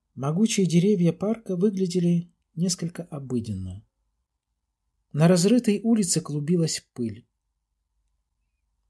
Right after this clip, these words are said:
Объезд тянулся вдоль незасеянных полей, мимо старого коровника каменной кладки. Должно быть, остался от прежнего поместья на окраине.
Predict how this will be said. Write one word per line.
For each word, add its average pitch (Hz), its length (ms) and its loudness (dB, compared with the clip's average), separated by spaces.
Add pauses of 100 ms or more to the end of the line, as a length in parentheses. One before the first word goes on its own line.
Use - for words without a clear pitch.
(120)
Объезд 165 640 2
тянулся 160 540 2
вдоль 143 340 0
незасеянных 139 800 -2
полей, 160 440 -4 (600)
мимо 175 240 6
старого 170 580 0 (120)
коровника 160 680 -2
каменной 151 460 -6
кладки. 139 580 -6 (600)
Должно 160 340 2
быть, 143 140 -4
остался 151 480 0
от 117 120 -6
прежнего 120 500 -4
поместья 120 640 -6
на 104 140 -4
окраине. 104 560 -8